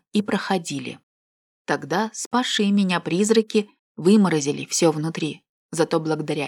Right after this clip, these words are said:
им я осталась жива. И моя семья не пострадала. Семья. Кривая усмешка сама появилась на губах. Высокомерная верховная ведьма и высший колдун, глава Ковена.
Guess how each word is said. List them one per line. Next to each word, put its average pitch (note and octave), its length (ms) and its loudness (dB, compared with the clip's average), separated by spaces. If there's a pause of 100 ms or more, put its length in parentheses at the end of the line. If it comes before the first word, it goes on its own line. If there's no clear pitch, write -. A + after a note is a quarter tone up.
(120)
им A3 400 2
я D#3+ 200 -2
осталась F3 640 -4
жива. D#3+ 480 -4 (1000)
И F3+ 100 -6
моя A3 260 2
семья D#3 640 -2
не E3 120 -6
пострадала. C#3 800 -6 (1120)
Семья. D3 640 -6 (480)
Кривая A3+ 340 0
усмешка G#3+ 520 0
сама E3+ 300 -2
появилась D#3 540 -6
на D#3+ 100 -6
губах. D3+ 520 -6 (360)
Высокомерная G3 840 -2
верховная C#3+ 640 -2
ведьма G#3+ 500 2 (100)
и D#3+ 120 -2
высший E3+ 400 -2
колдун, D3 720 -4 (140)
глава D3+ 500 -2
Ковена. C#3 580 -4